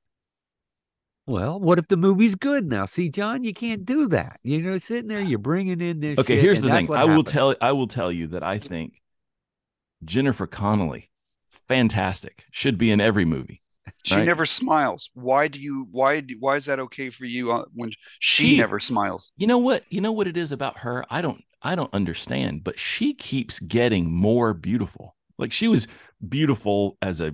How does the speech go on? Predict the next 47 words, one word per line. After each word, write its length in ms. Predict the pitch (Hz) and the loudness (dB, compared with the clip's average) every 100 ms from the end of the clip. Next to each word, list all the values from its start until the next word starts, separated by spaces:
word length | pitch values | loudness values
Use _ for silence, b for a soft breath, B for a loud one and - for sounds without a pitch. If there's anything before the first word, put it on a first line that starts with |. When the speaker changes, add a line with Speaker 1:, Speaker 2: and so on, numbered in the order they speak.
| 85 | -4
Speaker 2:
young 320 | 98 107 107 | -2 0 0
person 420 | 107 90 - 87 | -2 -4 -4 -4
in 120 | 87 | -2
that 180 | 85 80 87 | -4 -6 -6
movie 300 | 95 104 90 | -2 -2 -2
with 180 | 78 76 | -6 -6
David 340 | 95 95 78 | -4 -4 -4
Bowie 280 | 92 92 85 | -2 -2 -2
five 320 | - 82 82 | -4 -8 -6
hundred 260 | 85 78 76 | -6 -6 -4
years 220 | 120 120 | -2 -2
ago. 220 | 78 64 - | -4 -8 -6
Speaker 3:
She's, 220 | - 196 | -4 -2
like, 140 | 151 | 0
Speaker 2:
She's 100 | - - 214 | 0 4 4
Speaker 3:
sixty-five. 640 | 131 123 139 147 117 - _ _ _ 101 | 2 0 2 2 0 -4 _ _ _ 0
Speaker 1:
Yeah. 160 | 104 | 2
Speaker 2:
she's 180 | 139 135 | 2 2
more 560 | 135 151 156 170 170 - | 2 4 4 4 2 -2
beautiful 540 | 104 139 135 - 127 | -2 -2 -2 -2 -4
today. 540 | - 101 113 107 62 _ _ _ _ _ | -4 -2 0 -2 -4 _ _ _ _ _
Speaker 3:
Yeah. 80 | 107 | -12
Speaker 2:
You 80 | 98 - _ _ - | -12 -14 _ _ 2
Speaker 1:
Yeah. 100 | 101 185 | 4 6
Speaker 2:
know, 80 | 107 | 4
and 100 | 101 | 2
the, 60 | |
the 220 | 90 110 | 0 0
best 260 | 110 139 - | 2 0 0
thing 160 | 156 131 | -2 -2
is 120 | 87 | -4
she's 220 | 95 87 | -6 -8
out 240 | 90 95 92 | -6 -6 -2
there 200 | 92 92 b b | -4 -4 b b
sailing 420 | - 104 95 92 | -8 -4 -2 -2
that, 160 | 92 - | -4 -6
some 360 | - 85 82 - 85 | -10 -4 -4 -6 -4
giant 360 | 95 92 73 | 0 0 0
boat 240 | 90 90 - | 0 0 -2
that 120 | 76 | -10
she 100 | - | -12
can't 220 | - 87 | -8 -6
possibly 420 | - 82 - 73 73 | -2 -4 -4 -6 -8
afford 500 | - 80 78 76 b b b - | -6 -2 0 -2 b b b -8
and, 400 | 78 73 69 67 - | -6 -4 -6 -10 -16
you 280 | 64 78 76 | -10 -6 -4
know, 160 | 62 | -6